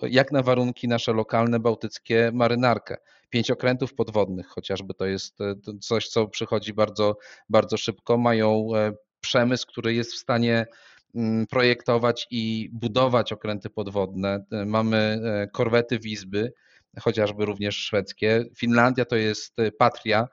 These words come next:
Em, i, no, być może to Patria, to powinna powi-, to, to nazwa tej firmy już powinna powiedzieć, e, wszystkim zainteresowanym, no ale, no,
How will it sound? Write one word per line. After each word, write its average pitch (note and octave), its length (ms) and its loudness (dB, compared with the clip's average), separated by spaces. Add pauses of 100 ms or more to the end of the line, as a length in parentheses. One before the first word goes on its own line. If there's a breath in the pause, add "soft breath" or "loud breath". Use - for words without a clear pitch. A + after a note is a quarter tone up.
(360 soft breath)
Em, G#2+ 480 -2
i, A2 180 -6 (120)
no, A2+ 80 -8 (180)
być A#2+ 400 -6
może B2 300 2
to A#2 180 2
Patria, A#2+ 560 2
to A#2+ 180 -4 (240)
powinna B2+ 360 0
powi-, A#2 240 -6
to, B2 160 0
to B2 140 -2
nazwa B2 300 0
tej A#2+ 120 -6
firmy A#2+ 280 -2
już A#2 140 -2
powinna A2+ 380 -2
powiedzieć, A2 680 -6
e, G2+ 240 0
wszystkim G#2+ 440 -8 (500 soft breath)
zainteresowanym, A2+ 880 2
no C3+ 80 2
ale, C#3 340 4
no, C#3+ 200 -4